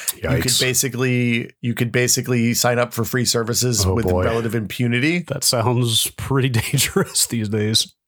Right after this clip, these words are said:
Speaker 1: I, I, it wasn't a good idea,
Speaker 2: Yeah.
Speaker 1: but yeah, it was a
Speaker 2: Uh,
Speaker 1: different time.
Speaker 2: Yes, that definitely was. There is every possibility that I kept convincing my parents to let me use different of the different ones of their credit card numbers to u-, sign
Speaker 1: Oh.
Speaker 2: up for different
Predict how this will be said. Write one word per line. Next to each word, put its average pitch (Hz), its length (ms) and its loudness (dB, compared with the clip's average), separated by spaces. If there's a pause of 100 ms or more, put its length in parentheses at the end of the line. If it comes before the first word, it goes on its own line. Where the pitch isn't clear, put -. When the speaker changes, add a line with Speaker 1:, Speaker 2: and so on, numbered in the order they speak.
(100)
Speaker 1:
I, 160 140 0 (340)
I, 160 280 2
it 156 120 0
wasn't 185 400 2 (260)
a 151 100 2
good 139 280 0
idea, 135 720 0
Speaker 2:
Yeah. 78 300 2
Speaker 1:
but 123 240 0
yeah, 110 440 2 (720)
it - 20 -6
was 98 240 4
a 101 40 4
Speaker 2:
Uh, - 20 2
Speaker 1:
different 123 320 0
time. 104 400 -2
Speaker 2:
Yes, 73 280 0
that 87 140 -2
definitely 85 320 0
was. 82 300 2
There 190 120 0
is 175 120 2
every 165 200 0
possibility 123 600 0
that 107 120 2
I 107 120 4
kept - 300 -4
convincing 104 440 2
my 95 140 2
parents 104 380 2
to 107 80 2
let 101 200 2 (160)
me 110 80 0
use 101 420 2
different 98 440 0 (320)
of 98 300 0 (260)
the 107 80 0
different 104 260 2
ones 104 160 2
of 104 120 0
their 101 120 0
credit 110 220 0
card 113 160 0
numbers 110 340 2
to 107 100 -4
u-, 104 140 0 (160)
sign 113 160 2
Speaker 1:
Oh. 110 60 4
Speaker 2:
up 101 80 0
for - 80 -6
different 107 260 -2